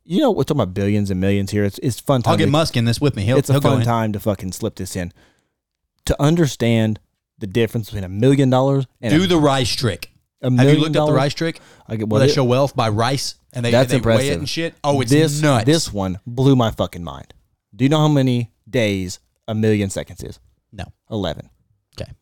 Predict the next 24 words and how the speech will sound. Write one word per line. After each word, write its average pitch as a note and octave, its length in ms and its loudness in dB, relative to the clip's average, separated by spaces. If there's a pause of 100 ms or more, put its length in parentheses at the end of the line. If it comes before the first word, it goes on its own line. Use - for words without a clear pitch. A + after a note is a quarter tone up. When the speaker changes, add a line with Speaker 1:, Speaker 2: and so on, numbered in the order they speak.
(260)
Speaker 1:
Do A2+ 60 -4
you A2 40 0
know A#2+ 80 2
how B2 60 2
many A2 200 0
days G#2+ 440 0
a B2 80 -4
billion A#2 360 0
seconds - 320 -16
is? - 240 -18
Speaker 2:
No. G#2+ 280 -8 (240)
Speaker 1:
Thirty-one G3+ 500 4
years. B2+ 460 0 (400)
Speaker 2:
Mm-hmm. F#2+ 220 -10 (140)
Speaker 1:
That F3+ 240 0
is D3+ 300 2 (120)
stupid. - 580 0
That C#3 120 0
doesn't E3+ 260 0
make D3+ 180 -2
sense C3 360 -2
in C3+ 180 0
my G#2 100 -4
brain. F2 240 -14